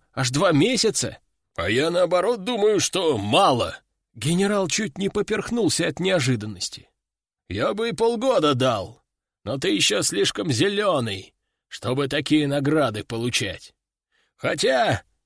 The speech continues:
если в будущем станешь выполнять сложные задания так же безупречно,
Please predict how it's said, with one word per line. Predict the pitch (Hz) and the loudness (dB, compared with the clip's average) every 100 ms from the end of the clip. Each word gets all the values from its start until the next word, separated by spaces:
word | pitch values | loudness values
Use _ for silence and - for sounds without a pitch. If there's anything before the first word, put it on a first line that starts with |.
| - | -8
если | 107 190 - 220 | -4 -2 0 0
в | 135 | 0
будущем | 233 202 - 190 165 | -2 0 2 2 2
станешь | - 202 190 175 | 0 0 2 0
выполнять | 147 180 185 190 196 147 | 0 0 0 2 0 0
сложные | - 185 143 175 156 | -2 -2 0 0 2
задания | 147 165 165 165 151 | 0 0 0 0 -2
так | - 185 156 | 0 0 2
же | 135 160 | 2 2
безупречно, | 165 156 156 196 247 160 - 107 76 | 4 2 2 0 -2 -2 -2 -4 -10